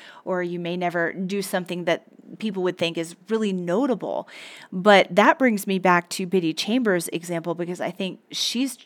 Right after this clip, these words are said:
truly an amazing example of someone who did not set out to accomplish something <laughs> great for God. She didn't think of herself as a Christian hero.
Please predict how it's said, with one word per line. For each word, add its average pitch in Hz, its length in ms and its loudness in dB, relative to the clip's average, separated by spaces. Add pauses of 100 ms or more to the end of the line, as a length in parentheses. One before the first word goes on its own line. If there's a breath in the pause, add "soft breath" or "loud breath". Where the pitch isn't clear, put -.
(120)
truly 285 480 -2
an 196 80 -2
amazing 190 400 -2
example 180 360 -4
of 170 80 -4
someone 185 240 -6
who 180 120 -6
did 202 200 -2
not 262 200 -2
set 196 320 -2
out 175 400 0 (400 loud breath)
to 220 120 -4
accomplish 208 520 -2
something 202 320 -2
<laughs> 196 120 -6
great 202 200 0
for 208 160 -6
God. 175 340 4
She 175 120 -8
didn't 208 240 -10
think 226 160 -2
of 208 80 -2
herself 196 340 -2
as 185 100 -4
a 180 40 -8
Christian 180 400 -4
hero. 170 380 0